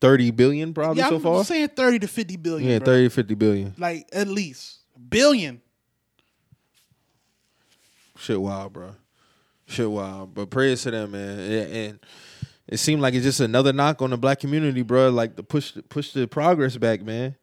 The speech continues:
Speaker 1: or just keep holding us down.
Speaker 2: Yeah, I mean, I've, I've only seen these water crises happening in, in predominantly black,
Speaker 1: Black,
Speaker 2: black
Speaker 1: yeah.
Speaker 2: towns. Like,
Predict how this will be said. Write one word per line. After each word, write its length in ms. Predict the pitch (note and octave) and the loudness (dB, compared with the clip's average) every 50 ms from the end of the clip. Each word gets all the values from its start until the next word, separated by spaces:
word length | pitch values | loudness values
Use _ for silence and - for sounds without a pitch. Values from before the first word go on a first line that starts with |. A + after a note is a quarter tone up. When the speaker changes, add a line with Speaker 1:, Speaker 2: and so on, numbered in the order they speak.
| _ _ | _ _
Speaker 1:
or 100 | - G#2+ | -6 -2
just 180 | G#2+ A2+ A2+ - | 0 0 0 -2
keep 160 | - D#3+ - | -2 -4 0
holding 320 | B2 B2+ C#3 C3+ C#3 C#3 C#3+ | 4 4 4 4 4 2 -2
us 120 | C#3+ C3+ | -2 -2
down. 380 | C#3 C3 D3 F3+ G3 D3+ A2+ A2 _ - - | -2 -4 -4 -2 -4 -4 -8 -10 _ -18 -20
Speaker 2:
Yeah, 280 | D#3 E3 A3 B3+ C4+ G#3 | -20 -20 -20 -18 -18 -18
I 40 | F3+ | -18
mean, 280 | F3+ G3 G3+ G3+ F#3 | -16 -16 -16 -16 -14
I've, 220 | - E3 F#3+ G#3 F#3 - | -12 -12 -12 -12 -10 -10
I've 140 | G3 G#3+ G#3 | -10 -8 -8
only 200 | A3 A3 A3 G#3 | -8 -8 -10 -10
seen 260 | - - A3 G#3+ G#3 | -10 -10 -10 -10 -10
these 140 | G3+ G3 F3 | -10 -10 -10
water 260 | E3+ F3 F#3 F#3 F3 | -8 -6 -6 -6 -6
crises 420 | E3+ - F#3+ F3 E3+ D#3+ E3 D#3 | -8 -8 -8 -8 -8 -10 -10 -10
happening 340 | - F3 D#3+ D#3 C#3+ D3 C3 | -8 -8 -8 -8 -8 -10 -14
in, 140 | B2+ B2+ B2+ | -14 -14 -14
in 360 | - C#3 C3+ C3+ C3+ C3 B2 _ | -14 -14 -14 -14 -14 -16 -16 _
predominantly 540 | - - D3 C#3 D3+ D3 D3+ D3+ C#3+ D3 C#3 | -10 -10 -8 -6 -6 -6 -6 -6 -8 -10 -12
black, 240 | C3 B2 C#3 C3+ C3+ | -12 -8 -2 2 4
Speaker 1:
Black, 280 | B2+ B2 C3 C3 - | 6 6 6 4 0
Speaker 2:
black 80 | - - C3+ | -4 -2 2
Speaker 1:
yeah. 240 | E3+ C4+ F4+ E4 C4 | 4 6 6 6 4
Speaker 2:
towns. 420 | F#3+ E3 C#3+ C#3 C3+ C3 C3 A#2 | 2 -2 -8 -8 -10 -12 -16 -18
Like, 320 | C3 C3 B2+ B2+ B2+ - | -16 -14 -14 -14 -14 -16